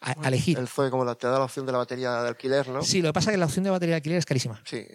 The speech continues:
Speaker 1: Yo,
Speaker 2: se
Speaker 1: o
Speaker 2: va de
Speaker 1: sea,
Speaker 2: madre.
Speaker 1: se, se va, se va de madre. Sí que es verdad que es una cosa de la que no te tienes que preocupar.
Speaker 2: Aparte que es que ya tienes un pago remunerante todos los
Speaker 1: Sí,
Speaker 2: meses,
Speaker 1: sí, sí,
Speaker 2: es
Speaker 1: que
Speaker 2: que es lo primero que te quieres quitar.
Speaker 1: Exacto, sí, sí. Y,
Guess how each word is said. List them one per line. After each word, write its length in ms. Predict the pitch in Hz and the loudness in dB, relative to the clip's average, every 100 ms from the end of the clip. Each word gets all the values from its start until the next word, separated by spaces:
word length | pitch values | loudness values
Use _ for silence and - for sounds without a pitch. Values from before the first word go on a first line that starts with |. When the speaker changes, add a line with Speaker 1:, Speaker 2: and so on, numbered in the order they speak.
| - | -8
Speaker 1:
Yo, 280 | 127 151 175 | 2 2 2
Speaker 2:
se 140 | 127 | 2
Speaker 1:
o 20 | |
Speaker 2:
va 60 | 147 | 2
de 60 | 139 | 4
Speaker 1:
sea, 80 | 139 | 2
Speaker 2:
madre. 280 | 123 107 - | 0 -6 -4
Speaker 1:
se, 240 | - 147 - | 0 2 2
se 120 | 143 | 2
va, 160 | 160 | 2
se 160 | - 139 | 2 2
va 100 | 156 | 4
de 100 | 151 | 4
madre. 340 | 160 196 247 - | 4 2 0 0
Sí 160 | - 165 | 0 2
que 60 | |
es 60 | 160 | 4
verdad 280 | 170 185 - | 4 2 0
que 80 | |
es 80 | 147 | 0
una 100 | 156 | 0
cosa 220 | 170 - | 0 2
de 60 | 135 | 0
la 60 | 127 | 0
que 100 | 127 | 2
no 120 | 151 | 2
te 100 | 156 | 2
tienes 220 | 160 147 | 0 2
que 80 | 151 | 2
preocupar. 420 | 143 143 170 214 | 2 2 0 -2
Speaker 2:
Aparte 280 | - 139 156 | -2 -2 -2
que 60 | 143 | -4
es 80 | - | -2
que 80 | |
ya 100 | 139 | 0
tienes 220 | 135 139 131 | 0 -2 -4
un 80 | |
pago 400 | 123 127 135 131 131 | -4 -2 -2 -2 -4
remunerante 380 | 127 131 131 127 | -2 2 2 2
todos 160 | 135 131 | 2 2
los 80 | 147 | 2
Speaker 1:
Sí, 60 | 170 | 2
Speaker 2:
meses, 200 | 165 165 | 4 4
Speaker 1:
sí, 80 | 190 | 2
sí, 20 | 151 | 2
Speaker 2:
es 120 | 147 | 2
Speaker 1:
que 60 | 160 165 | 2 2
Speaker 2:
que 60 | |
es 80 | 160 | 0
lo 140 | 160 160 | 0 2
primero 200 | 160 165 | 2 2
que 60 | |
te 100 | 160 156 | 0 0
quieres 180 | 165 | -2
quitar. 280 | - - 165 | -2 -2 0
Speaker 1:
Exacto, 440 | 160 - 180 - 135 | 2 2 2 2 2
sí, 140 | 180 | 4
sí. 180 | 170 175 - - - | 2 0 -4 -20 -8
Y, 140 | - | 0